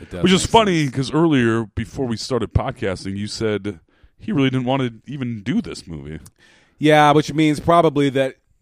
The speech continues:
Speaker 1: 'cause he said he didn't wanna do it, but they just kept offering more money.
Speaker 2: Yeah.
Speaker 1: So finally he said, "I'll do it. No one will see it anyways," which is hilarious.
Speaker 2: That is hilarious.
Speaker 1: Uh, but that means that he got in there and got the script after getting paid and then was like, "Nah, we're gonna do this and this."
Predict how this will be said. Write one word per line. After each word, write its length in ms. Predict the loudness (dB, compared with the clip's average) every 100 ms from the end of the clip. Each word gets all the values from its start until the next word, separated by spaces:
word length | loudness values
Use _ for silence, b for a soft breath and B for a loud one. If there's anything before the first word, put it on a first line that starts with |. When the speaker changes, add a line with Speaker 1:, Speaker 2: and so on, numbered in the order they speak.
| _ _ _ -16
Speaker 1:
'cause 220 | -12 -6
he 100 | 0
said 140 | 2
he 60 | 4
didn't 160 | 2 0
wanna 140 | -2
do 180 | 0 0
it, 60 | 0
but 80 | -2
they 80 | -4
just 180 | -6 -6
kept 220 | -6 -4
offering 380 | -2 -2 -2 -4
more 180 | -4 -4
money. 300 | -4 -4 -4
Speaker 2:
Yeah. 100 | -6
Speaker 1:
So 160 | -6
finally 280 | -6 -4 -4
he 60 | -6
said, 220 | -6 -6 0
"I'll 160 | 0
do 220 | 0 0 0
it. 80 | -2
No 180 | -4 -4
one 120 | -2
will 60 | -6
see 180 | -6 -6
it 80 | -4
anyways," 460 | -6 -6 -8 -10
which 160 | -12 -14
is 260 | -16 -16 -14
hilarious. 500 | -10 -8 -8 -12 -14
Speaker 2:
That 260 | -6 -4 -2
is 180 | -4 -6
hilarious. 420 | -8 -8 -10 -14 _ _
Speaker 1:
Uh, 240 | -2 0 0
but 220 | -2 0
that 180 | 0 0
means 280 | 0 0 -2
that 100 | -2
he 120 | -2
got 320 | 0 2 2 0
in 160 | -2
there 140 | 0 0
and 80 |
got 160 | -2 -4
the 60 | -6
script 400 | -4 -2 -2 -2
after 540 | -2 -2 -2 -2 -4 -6
getting 220 | -10 -8 -4
paid 240 | -2 -2
and 80 | -2
then 180 | -4 -6
was 140 | -6
like, 260 | -4 -4 -4
"Nah, 220 | -4 -2
we're 100 | -2
gonna 120 | -2
do 120 | -2 -2
this 220 | -4 -8
and 100 | -10
this." 400 | -8 -10 -14 -20